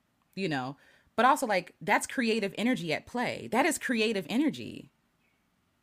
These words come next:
That bringing something into existence. Because even though it's not real, your body feels it. Your body knows. It feels real. You know what I'm saying? It feels real. And so I think, I think we can, it, of course, it takes time and energy and, like,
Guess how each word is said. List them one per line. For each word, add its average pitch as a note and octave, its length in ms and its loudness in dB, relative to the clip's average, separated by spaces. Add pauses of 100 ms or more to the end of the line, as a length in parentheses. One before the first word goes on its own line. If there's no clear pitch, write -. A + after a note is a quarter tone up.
(220)
That G3 180 4
bringing B3+ 280 4
something A#3+ 420 0
into G3 220 -4
existence. F3+ 560 -4
Because A3 320 0
even D4+ 200 0
though C4 80 2
it's G#3 100 -4
not G#3+ 240 0
real, A#3+ 200 2
your F3 120 0
body A#3+ 280 0
feels A#3+ 320 0
it. C#4+ 200 -4 (120)
Your G3 80 -4
body C#4+ 240 2
knows. C#4+ 640 -2 (340)
It A3+ 140 -4
feels D#4 260 2
real. F#3 480 -2 (1500)
You D4+ 100 4
know G#4 60 6
what G4+ 60 0
I'm - 40 -6
saying? F#4+ 140 0
It A#3 120 -2
feels D4+ 260 0
real. D#4 440 -4 (400)
And A3+ 80 0
so C4 80 4
I C4+ 80 6
think, D#4 260 2 (160)
I B3 60 6
think C#4 200 2
we A#3+ 140 -2
can, G#3+ 440 -4
it, - 120 -6
of G3 100 -4
course, B3 180 -2
it - 40 -8
takes F#3+ 160 -2
time F#3 300 0
and D#3+ 100 -6
energy D#3 380 -6
and, C#3 100 -4
like, C3 280 -8